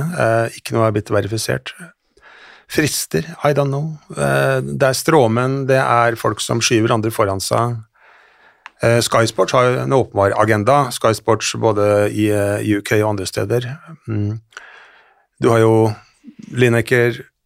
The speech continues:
hele resten av Sky, eh, hurven, eh, som har vært på Kane for å få han til å flytte på seg i flere år. Og, og alt her, hvis man er schizofren nok, har jo en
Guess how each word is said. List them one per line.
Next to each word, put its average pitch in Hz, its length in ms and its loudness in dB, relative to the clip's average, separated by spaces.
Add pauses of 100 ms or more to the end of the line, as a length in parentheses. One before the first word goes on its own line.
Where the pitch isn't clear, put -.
(400)
hele 110 240 2
resten - 240 -2
av 104 240 2
Sky, 104 440 0
eh, 101 340 -2 (180)
hurven, 120 440 0
eh, 110 880 -4 (120)
som - 200 -2
har 113 120 4
vært 107 180 -2
på 107 220 2
Kane 104 240 0
for 107 160 0
å 104 80 0
få - 140 -2
han 95 100 -8
til 104 80 -2
å 98 280 -2 (140)
flytte - 220 -2
på 110 100 -4
seg 110 200 0
i - 20 -8
flere 104 240 0
år. 147 140 -8 (840)
Og, 151 80 2
og 147 320 4
alt 160 240 2
her, 160 100 4
hvis 139 160 -2
man 127 140 0
er 117 160 2
schizofren 127 400 0
nok, 127 240 0
har 117 80 4
jo 110 80 2
en 107 140 -2